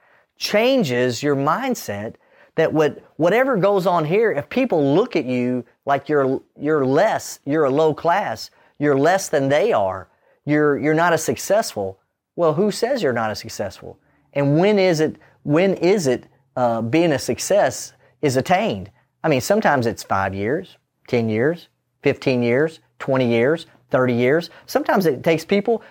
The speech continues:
uh, Colonel Sanders, my wife was just, we were talking about this the other day, Annette was saying that Colonel Sanders, I think he started his, uh, K F C maybe in his seventies, but it wasn't until his, like, late eighties, I believe, that K F C really, uh, took off, became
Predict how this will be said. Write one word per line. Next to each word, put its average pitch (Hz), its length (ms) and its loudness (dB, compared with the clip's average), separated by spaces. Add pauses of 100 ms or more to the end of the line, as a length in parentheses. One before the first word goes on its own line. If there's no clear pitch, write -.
(120)
uh, 127 280 2 (180)
Colonel 175 240 2
Sanders, 202 360 0
my 139 140 0
wife 151 240 2
was 131 80 -2
just, 127 220 -4
we 139 160 0
were 123 80 -2
talking 139 180 2
about 123 140 0
this 147 160 -2
the 143 80 2
other 131 100 4
day, 156 200 2
Annette 143 300 -2
was 131 180 -6
saying 135 200 0
that 123 140 -4 (240)
Colonel 156 240 2
Sanders, 165 560 0 (240)
I 131 60 -4
think 151 180 0
he 139 80 0
started 151 360 2
his, 120 300 0
uh, 113 380 0
K 147 160 2
F 135 100 0
C 175 240 0
maybe 139 380 0
in 127 80 0
his 110 120 -4
seventies, 139 680 0 (220)
but 196 100 2
it 214 80 2
wasn't 247 300 0
until 190 200 0
his, 165 80 2
like, 147 260 0
late 156 360 0
eighties, 165 360 0
I 131 60 2
believe, 131 400 0 (240)
that 147 400 0
K 190 160 2
F 185 80 0
C 240 260 0
really, 156 800 2 (440)
uh, 139 100 2
took 196 280 0
off, 233 280 0
became 165 560 0